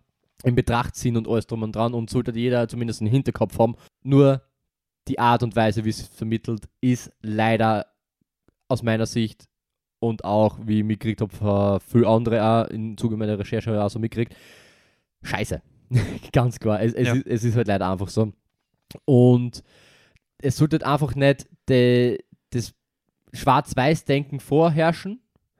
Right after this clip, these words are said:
Speaker 1: äh, und es sollte halt auch nicht die Polarisierung Mittel zum Zweck sein. Und
Speaker 2: Ja.
Speaker 1: man erreicht zwar viel Leid damit, aber aus den falschen Gründen.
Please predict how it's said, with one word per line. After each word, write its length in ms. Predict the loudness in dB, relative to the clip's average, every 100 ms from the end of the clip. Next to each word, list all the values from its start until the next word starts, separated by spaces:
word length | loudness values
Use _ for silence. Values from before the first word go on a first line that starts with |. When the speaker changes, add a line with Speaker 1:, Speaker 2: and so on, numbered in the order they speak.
| _ _ _ _
Speaker 1:
äh, 240 | -2 2 2
und 200 | 0 -2
es 120 | 0
sollte 260 | 0 0 0
halt 140 | 0
auch 140 | 0
nicht 260 | 0 -2 -6 _ _ -20
die 180 | -6 -4
Polarisierung 840 | 0 2 2 0 0 2 2 0 -2
Mittel 260 | -4 -6
zum 160 | -10 -8
Zweck 240 | -4 -4
sein. 300 | -2 -4 -4 -10 _ _ _ _ _ _
Und 480 | 0 2 2 0 -2
Speaker 2:
Ja. 80 | -4 -4 _ _ _ _ -20 _ _ _ _
Speaker 1:
man 260 | 2 2 2
erreicht 440 | 2 4 2 0
zwar 220 | 0 2
viel 300 | 2 4 6
Leid 300 | 8 6 4
damit, 480 | 2 4 4 2 -6 -2
aber 600 | 4 6 6 6 6 4 2
aus 160 | 0 0
den 80 | -2
falschen 340 | 0 0 0
Gründen. 500 | 2 2 2 -4 -6